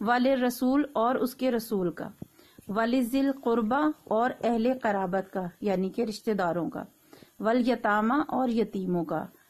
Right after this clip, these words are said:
वल मसाकीन, और मिस्कीन का, वब्न सबील, और मुसाफिरों का। ठीक है जी, ये पांचवा हिस्सा। रिमेनिंग जो फिर चार, चार हिस्से होंगे उसकी तकसीम जो है वो यहाँ नहीं बयान की गई, वो फिर हुजूर सल्लल्लाहु अलैहि वसल्लम ने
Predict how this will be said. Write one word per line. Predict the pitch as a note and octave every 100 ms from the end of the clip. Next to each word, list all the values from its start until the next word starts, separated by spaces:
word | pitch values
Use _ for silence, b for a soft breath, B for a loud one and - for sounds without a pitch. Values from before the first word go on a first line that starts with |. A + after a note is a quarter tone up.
| b _
वल | G#3+ A#3
मसाकीन, | B3 B3 B3+ B3+ B3+ C4+ C#4
और | B3 A#3
मिस्कीन | A#3 A3+ - - F#3+ F3+
का, | E3+ D#3 E3 b b b
वब्न | G#3 G#3+ A#3+
सबील, | B3+ - A3+ A3 B3+ C4 -
और | A#3 A#3
मुसाफिरों | G#3 G3+ D3 - F3 -
का। | - F3+ - _ - _ -
ठीक | A#3+ A#3
है | D4
जी, | D4+ E4+ b b b -
ये | A#3
पांचवा | C4 A#3+ G3+ G#3
हिस्सा। | G#3 G3+ F#3 F#3 b b -
रिमेनिंग | G#3+ A#3+ B3 C4+ D4+ C#4+
जो | C#4
फिर | D4+
चार, | B3+ B3 A#3+
चार | A3 - A#3 G#3+ B3
हिस्से | B3 C4
होंगे | B3+ A#3+ C4 D#4 b b b
उसकी | B3 A#3 C4+
तकसीम | B3 B3 - B3 B3
जो | B3+
है | B3+
वो | B3+
यहाँ | B3 A#3 A#3+ C#4
नहीं | C#4 C#4
बयान | B3 A#3 A#3+
की | B3
गई, | A3+ C4
वो | A#3+
फिर | A#3 C4 B3+
हुजूर | A3+ A3
सल्लल्लाहु | A3 A3+ G#3+ G#3 G3+ A3+
अलैहि | A3
वसल्लम | A3 A3+ G#3 G#3
ने | A#3